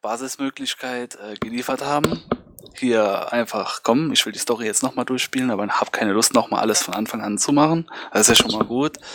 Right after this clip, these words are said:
Aber ich hätte mir dann, dann doch noch ein paar mehr Änderungen gewünscht, ja.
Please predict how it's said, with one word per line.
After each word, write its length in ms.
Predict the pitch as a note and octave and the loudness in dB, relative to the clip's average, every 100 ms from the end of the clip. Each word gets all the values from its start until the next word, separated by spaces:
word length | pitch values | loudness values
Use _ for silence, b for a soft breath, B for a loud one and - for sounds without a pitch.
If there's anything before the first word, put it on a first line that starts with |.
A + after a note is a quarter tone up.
| B - | B 2
Aber 140 | A#2+ | 2
ich 60 | B2 | 2
hätte 100 | A#2+ | -2
mir 60 | |
dann, 160 | G#2+ G2 | -4 -4
dann 200 | G2+ G#2 | -4 -4
doch 320 | G2 G#2 - | -4 -4 -6
noch 220 | G2+ F2+ | -8 -8
ein 80 | D#2 | -10
paar 460 | - - F#2+ F#2+ F2+ | -8 -4 0 0 -2
mehr 360 | - F#2 - | -2 -2 -2
Änderungen 520 | - G2 F2 E2 C#2 C#2+ | 0 0 0 -2 -2 -2
gewünscht, 520 | - - - - - | -4 -4 0 0 0
ja. 180 | - | 0